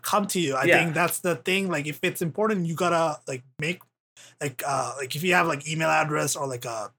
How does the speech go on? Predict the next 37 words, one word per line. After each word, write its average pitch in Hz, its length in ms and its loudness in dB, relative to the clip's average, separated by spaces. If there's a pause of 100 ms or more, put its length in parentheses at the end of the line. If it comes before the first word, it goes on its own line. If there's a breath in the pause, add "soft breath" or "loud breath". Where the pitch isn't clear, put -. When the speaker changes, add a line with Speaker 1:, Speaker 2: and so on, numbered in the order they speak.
(140)
Speaker 1:
like, 120 140 -10
if 120 120 -8
you, 120 120 -8
if 127 100 -8
you, 135 140 -4
uh, 123 260 -4
have, 135 340 -4
share 151 220 -2
your 139 120 -4
phone 147 180 -4
number 143 180 -2
with 131 120 -4
specific 139 440 -6
people, 143 220 -6
obviously, 135 580 -4 (160)
uh, 104 240 -8 (800)
uh, 107 260 -6
so - 180 -4
they 120 140 -6
can 120 120 -8
directly 123 300 -6
contact 123 520 -6
you. 120 120 -8
But - 200 -18
yeah, 175 160 0
so, 175 160 2
like, 156 340 -2 (420)
make, 180 380 0 (500)
like, 135 300 -4
make 190 300 -2
the 202 80 4
way 160 320 2
for, 170 220 -6
like, 131 160 -4
people 143 280 -4
who 135 100 -2
are, 135 240 -2